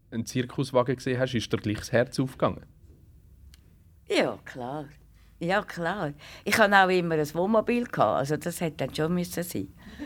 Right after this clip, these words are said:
Speaker 2: <laughs> Dass ich kann, äh, noch umreisen. Wenn, also, oder ich, wenn es dann nur eine Woche ist gsi oder so. Und, ähm,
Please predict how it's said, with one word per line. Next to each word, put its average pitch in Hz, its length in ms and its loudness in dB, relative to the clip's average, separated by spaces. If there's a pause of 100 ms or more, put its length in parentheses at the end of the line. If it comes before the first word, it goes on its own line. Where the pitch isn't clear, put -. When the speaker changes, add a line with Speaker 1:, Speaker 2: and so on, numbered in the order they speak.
(300)
Speaker 2:
<laughs> 226 540 6 (300)
Dass 196 200 2
ich 202 120 -4
kann, 165 300 4
äh, 165 320 0 (240)
noch 165 340 -2 (1200)
umreisen. 135 720 -8 (540)
Wenn, 143 340 -4
also, 135 300 -8 (140)
oder 127 200 -10
ich, 127 100 -14 (400)
wenn 120 200 -10
es - 60 -16
dann 127 140 -4
nur 165 200 -2
eine 139 180 -4 (500)
Woche 202 340 -2
ist 196 260 -6
gsi 127 360 -10
oder 127 160 -12
so. 151 240 -2 (960)
Und, 202 340 4
ähm, 147 480 4